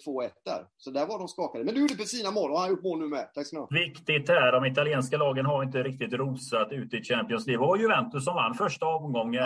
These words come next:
Speaker 1: men
Speaker 2: Och
Speaker 1: Malmö,
Speaker 2: förlorade.
Speaker 1: ja.
Speaker 2: Ja,
Speaker 1: Ja,
Speaker 2: Malmö.
Speaker 1: det var ju
Speaker 2: Malmö förlorar för övrigt. Just nu ligger under tre noll mot Zenit Sankt Petersburg. Ehm, nej, men så vi får ju se det bra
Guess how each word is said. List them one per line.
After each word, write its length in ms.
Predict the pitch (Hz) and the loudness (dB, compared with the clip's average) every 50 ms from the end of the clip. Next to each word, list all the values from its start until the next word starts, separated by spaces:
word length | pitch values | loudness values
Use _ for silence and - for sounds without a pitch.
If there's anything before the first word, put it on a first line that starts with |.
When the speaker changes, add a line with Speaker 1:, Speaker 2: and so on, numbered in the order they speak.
| 113 160 | 2 2
Speaker 1:
men 80 | 156 | 2
Speaker 2:
Och 60 | 156 | 4
Speaker 1:
Malmö, 280 | 160 175 175 156 127 - | 6 6 4 4 2 -2
Speaker 2:
förlorade. 240 | 147 135 123 143 156 | -4 -2 -2 0 0
Speaker 1:
ja. 240 | 143 117 98 - - - _ _ - | 2 0 0 -4 -10 -18 _ _ 2
Speaker 2:
Ja, 140 | 135 135 117 | 4 4 4
Speaker 1:
Ja, 60 | 131 | 6
Speaker 2:
Malmö. 200 | 135 135 135 - - 92 | 4 4 4 4 2 -2
Speaker 1:
det 80 | 90 - | -2 -2
var 80 | 107 104 | -4 -4
ju 60 | 101 | 0
Speaker 2:
Malmö 300 | 127 135 127 117 113 107 - | 0 2 2 2 -2 -4 -4
förlorar 240 | 143 135 117 107 | -2 0 0 2
för 80 | 104 123 | 2 2
övrigt. 220 | 127 113 98 - | 0 -2 -2 -4
Just 200 | 120 113 107 - | -4 -4 -4 -4
nu 100 | 123 113 | -6 -6
ligger 160 | 104 110 107 107 | -4 -2 0 0
under 240 | 110 104 98 104 | 0 0 -2 -2
tre 200 | 101 - 117 107 | 0 0 0 0
noll 120 | 107 101 98 | 2 0 -2
mot 140 | 95 - - | -4 -6 -4
Zenit 280 | 107 101 104 101 - | -4 -2 -2 -2 -4
Sankt 260 | - 104 110 110 113 | -4 -4 -4 -2 -2
Petersburg. 440 | 151 160 123 - 95 - - 110 95 - - - - - - - - - | 0 -2 -2 -2 -6 0 2 2 2 2 -4 -14 -20 -20 -20 -16 -4 2
Ehm, 480 | 139 131 131 135 135 131 127 127 127 123 127 | 4 6 8 8 8 8 6 6 4 2 -2
nej, 220 | 135 135 139 147 151 | -2 0 0 2 0
men 100 | 147 135 | 0 -2
så 100 | 147 151 | -2 -2
vi 100 | 147 135 | 0 0
får 100 | 151 151 | 0 0
ju 60 | 139 | 0
se 200 | 139 156 143 131 | 2 2 2 2
det 80 | 131 | 2
bra 540 | 127 139 143 151 151 156 160 160 160 - - | 0 0 2 4 6 6 6 6 4 2 -2